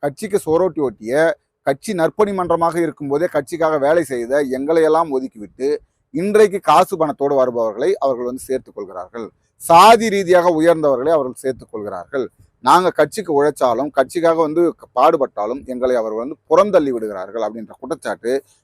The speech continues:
பல பகுதிகளிலும் வருகிறது. அதற்கு இந்த கருத்து ஒத்துப்போகிறது. அதனால் தயவு செய்து விஜய் அவர்கள் கட்சியை காப்பாத்தணும்னா புஷி ஆனந்துக்கு ஏதாவது ஒரு குட்டு வைங்க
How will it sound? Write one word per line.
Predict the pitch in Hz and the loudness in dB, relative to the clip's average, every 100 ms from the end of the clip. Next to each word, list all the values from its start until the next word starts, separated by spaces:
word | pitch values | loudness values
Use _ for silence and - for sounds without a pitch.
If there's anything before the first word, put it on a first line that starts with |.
| _ - | _ 2
பல | 147 202 | 6 6
பகுதிகளிலும் | 185 170 196 175 143 127 131 131 | 4 2 2 2 0 -2 -4 -6
வருகிறது. | 113 117 113 95 98 107 107 _ - _ | -4 -6 -6 -10 -8 -10 -10 _ -20 _
அதற்கு | 87 123 175 202 - 175 190 - _ _ _ | -2 2 4 2 2 2 2 -2 _ _ _
இந்த | 147 190 208 | -6 -2 0
கருத்து | 208 151 131 - 151 160 | 2 2 0 -2 -4 -4
ஒத்துப்போகிறது. | 139 131 - 214 156 117 110 104 107 - _ | -4 -4 -4 -2 -2 -2 -4 -6 -8 -10 _
அதனால் | 95 110 117 117 117 - _ _ _ _ | -6 -4 -2 -2 -4 -8 _ _ _ _
தயவு | 117 143 208 | 2 6 6
செய்து | 190 180 202 | 4 2 0
விஜய் | 160 143 180 | -2 2 4
அவர்கள் | 165 131 110 113 | 6 4 0 -8
கட்சியை | - 123 - 196 | -6 -6 2 2
காப்பாத்தணும்னா | 139 127 117 113 104 101 107 107 - _ - | 4 2 0 -6 -8 -12 -10 -12 -16 _ -18
புஷி | - 160 - 233 | -8 -8 -4 -2
ஆனந்துக்கு | 196 147 123 113 214 | 0 -2 -6 -6 -2
ஏதாவது | 170 135 160 | 2 4 4
ஒரு | 143 | 2
குட்டு | - 151 - | -4 -14 -4
வைங்க | 180 120 113 | -2 -2 -4